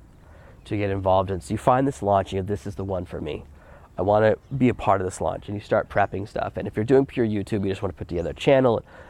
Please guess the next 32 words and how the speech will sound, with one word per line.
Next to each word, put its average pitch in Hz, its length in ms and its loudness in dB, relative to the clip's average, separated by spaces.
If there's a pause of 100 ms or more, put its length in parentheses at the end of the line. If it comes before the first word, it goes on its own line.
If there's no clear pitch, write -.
(160)
kind 101 140 0
of 104 60 0
the - 100 -8
infrastructure 143 580 0
together, 90 460 0 (340)
so - 160 0
that 117 140 4
when 143 440 4
it's - 520 -6 (120)
pre-launch, 165 880 -2
when 123 140 4
it's 120 100 -6
that - 160 0
phase 135 640 2 (280)
where 117 120 2
the 113 60 2
product's 120 280 0
about 110 140 0
to - 80 -10
come 110 200 -2
out, 123 280 4 (340)
you 123 200 0
can 117 380 0
quickly 113 840 -2 (600)
have 107 280 -2
your 104 300 4
video 117 380 2
up 113 140 2
first 156 440 2
or 87 40 -8
have 98 200 -4
your 98 140 -4